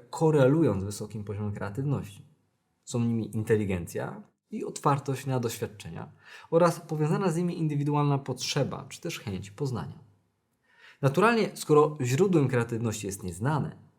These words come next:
to też osoby, które mają wysoką potrzebę poznania, częściej będą wykazywać kreatywne działania. Wiedza,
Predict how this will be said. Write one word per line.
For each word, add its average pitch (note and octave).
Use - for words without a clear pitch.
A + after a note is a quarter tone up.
to F#3
też E3+
osoby, E3
które D#3
mają C#3+
wysoką C3
potrzebę A#2+
poznania, G#2+
częściej C#3
będą B2+
wykazywać B2
kreatywne C#3
działania. F2+
Wiedza, C#3